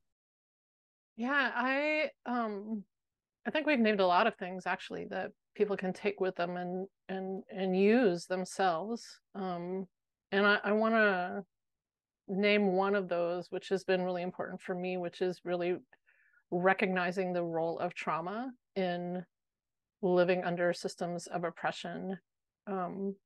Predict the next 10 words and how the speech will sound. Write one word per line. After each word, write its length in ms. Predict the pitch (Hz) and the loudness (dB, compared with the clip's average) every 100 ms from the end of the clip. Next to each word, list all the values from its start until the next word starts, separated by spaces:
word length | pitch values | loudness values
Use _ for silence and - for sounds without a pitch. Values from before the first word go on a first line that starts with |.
| _ _ _ | _ _ _
what 400 | 339 220 196 185 | -6 2 2 4
that 220 | - 214 | 0 2
does 240 | 180 175 | 0 0
to 100 | - - | -6 -4
people, 560 | 208 208 214 226 226 214 | -4 -2 -2 0 -2 -6
how 300 | - 185 180 | -6 0 2
it 200 | 175 170 - | 0 -2 -8
can 380 | - 175 175 180 | -8 -6 -4 -6
impact 400 | 175 180 180 - | -6 -2 -2 0
imagination, 1000 | 190 180 175 175 170 180 202 196 202 202 | -2 -2 -2 -2 -2 -4 -4 -2 -2 -4